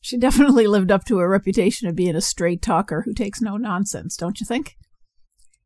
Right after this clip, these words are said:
If you haven't had a chance to listen to that interview yet, I suggest that you go do it now, because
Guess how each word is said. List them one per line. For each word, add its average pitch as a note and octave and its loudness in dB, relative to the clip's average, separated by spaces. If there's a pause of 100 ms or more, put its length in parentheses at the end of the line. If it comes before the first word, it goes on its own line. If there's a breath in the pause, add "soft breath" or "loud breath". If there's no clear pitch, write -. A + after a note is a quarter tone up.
(240)
If A#3 -2
you A#3+ -2
haven't D4 0
had C#4+ 2
a B3 2
chance A3 -2
to A3 -4
listen A#3 2
to G3+ -4
that F3 -2
interview F3 -4
yet, D#3+ -6 (220)
I G3 -4
suggest A3 -4
that E4+ -4
you D#4+ -2
go A#3+ 2
do A3 4
it G#3+ -2
now, F3+ -4 (440)
because G#3 -2